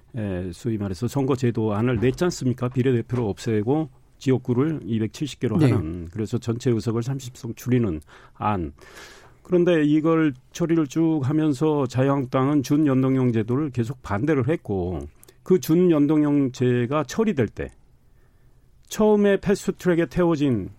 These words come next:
Speaker 1: 그 제도와 많이 달랐잖아요.
Speaker 2: 예.
Speaker 1: 그거는, 그거는 연동형이라고 불렀죠. 어, 그거는 뭐 지역구도 훨씬 더 줄이고 비례를 칠십오 석으로 늘리는 거였다가
Speaker 2: 예.
Speaker 1: 막판에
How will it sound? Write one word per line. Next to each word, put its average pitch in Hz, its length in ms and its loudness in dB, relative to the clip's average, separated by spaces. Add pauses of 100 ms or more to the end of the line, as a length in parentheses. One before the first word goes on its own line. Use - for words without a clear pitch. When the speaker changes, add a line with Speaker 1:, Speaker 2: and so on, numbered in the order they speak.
(200)
Speaker 1:
그 156 300 2
제도와 98 560 0
많이 117 260 2
달랐잖아요. 135 680 0
Speaker 2:
예. 123 160 4
Speaker 1:
그거는, 160 360 4
그거는 175 380 4
연동형이라고 165 720 6
불렀죠. 104 560 -2 (640)
어, 101 340 -2 (220)
그거는 143 260 2
뭐 117 160 4
지역구도 135 680 2 (1040)
훨씬 170 280 2
더 123 120 2
줄이고 98 840 -2
비례를 143 360 4
칠십오 170 440 0
석으로 120 280 2
늘리는 139 400 2
거였다가 90 640 -4
Speaker 2:
예. 117 240 2 (380)
Speaker 1:
막판에 135 640 2